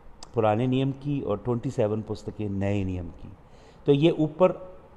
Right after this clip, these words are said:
आलमंड बना है, आ, बादाम की शक्ल।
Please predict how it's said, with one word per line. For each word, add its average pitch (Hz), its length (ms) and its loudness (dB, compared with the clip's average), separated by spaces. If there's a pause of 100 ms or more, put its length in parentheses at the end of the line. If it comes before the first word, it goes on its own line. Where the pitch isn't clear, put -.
(300)
आलमंड 147 420 4
बना 98 260 2
है, - 220 -8
आ, 120 160 4 (560)
बादाम 120 460 4
की 123 120 -4
शक्ल। 95 360 -6